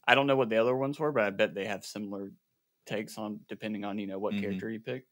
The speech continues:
Speaker 1: So to be able to, like,
Speaker 2: Right.
Speaker 1: actually ha-, like, consistently be building your, your deck, if you will, to get,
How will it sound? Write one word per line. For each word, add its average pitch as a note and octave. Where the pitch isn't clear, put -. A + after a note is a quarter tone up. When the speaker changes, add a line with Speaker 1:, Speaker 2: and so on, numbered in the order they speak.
Speaker 1:
So -
to A#2+
be C3+
able C3+
to, A#2+
like, A2
Speaker 2:
Right. -
Speaker 1:
actually G#2+
ha-, G#2
like, -
consistently A2+
be G2+
building G2
your, F#2
your G2+
deck, G2+
if -
you D2+
will, C#2
to A2+
get, G#2